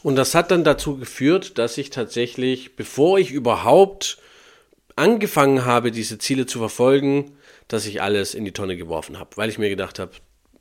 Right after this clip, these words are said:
das, das bringt sowieso nichts, weil ich mich zu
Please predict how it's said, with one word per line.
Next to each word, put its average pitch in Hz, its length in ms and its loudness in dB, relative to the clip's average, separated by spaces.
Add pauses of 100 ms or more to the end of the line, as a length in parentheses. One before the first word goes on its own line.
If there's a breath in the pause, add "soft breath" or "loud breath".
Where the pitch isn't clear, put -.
(140)
das, - 300 -4
das - 240 -8
bringt 113 320 -4
sowieso 101 400 2
nichts, - 480 -2 (500 soft breath)
weil 120 320 2
ich 123 140 -2
mich 120 280 -6
zu 160 580 0